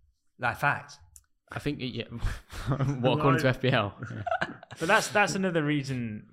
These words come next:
Speaker 4: why people think Salah's position should be changed, or,
Speaker 3: Yeah.
Speaker 4: like, w-, why it's questionable that he's
Speaker 1: Really,
Speaker 4: a
Speaker 1: if you look, if
Speaker 4: midfielder.
Speaker 1: you actually look at it, he probably should be put down as a forward.
Speaker 4: He's a right winger.
Speaker 1: Exactly.
Speaker 4: <laughs> Yeah, that's what I mean.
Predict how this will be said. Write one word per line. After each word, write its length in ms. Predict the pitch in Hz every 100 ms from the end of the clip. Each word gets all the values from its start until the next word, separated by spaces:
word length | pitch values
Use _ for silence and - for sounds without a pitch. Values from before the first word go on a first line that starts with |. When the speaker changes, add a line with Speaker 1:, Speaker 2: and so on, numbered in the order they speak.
| 117
Speaker 4:
why 300 | 120 110 110
people 260 | 131 113 -
think 280 | 117 107 - _ - -
Salah's 440 | - 117 110 107
position 420 | - 113 110 -
should 160 | - 110
be 80 | 113
changed, 200 | 123 123
or, 60 |
Speaker 3:
Yeah. 60 | 131
Speaker 4:
like, 360 | 135 131 127 139
w-, 180 | 135 131
why 180 | 131 127
it's 80 | 117
questionable 440 | 135 - 135 120
that 80 | 254
he's 100 | 269
Speaker 1:
Really, 100 | 233
Speaker 4:
a 20 |
Speaker 1:
if 60 | 240
you 100 | 277 277
look, 120 | 233
if 80 | 220
Speaker 4:
midfielder. 40 |
Speaker 1:
you 100 | 277
actually 380 | 285 240 - 202
look 220 | 170 151
at 100 | 120 113
it, 20 |
he 80 | 127
probably 560 | - - 139 131 123 113
should 280 | - 123
be 100 | 107
put 220 | - - -
down 180 | 104
as 100 | 90
a 60 | 85
forward. 420 | - 85 - - - _ _ - - -
Speaker 4:
He's 160 | 233
a 40 | 240 240
right 340 | 359 214 220 202
winger. 440 | 220 285 285 165 - - -
Speaker 1:
Exactly. 480 | 139 123 165 - -
Speaker 4:
<laughs> 60 | 262
Yeah, 300 | 285 254 - - _ -
that's 160 | -
what 120 | 220
I 220 | 190 233 277
mean. 360 | 311 220 143